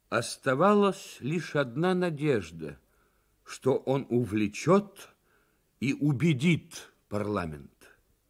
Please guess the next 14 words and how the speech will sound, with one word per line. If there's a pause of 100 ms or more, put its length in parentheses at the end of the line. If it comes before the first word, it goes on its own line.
(1800)
За
последние
два
дня (1000)
здесь
не
раз
повторяли,
что
я
склонен
рисковать, (920)
говорил
он.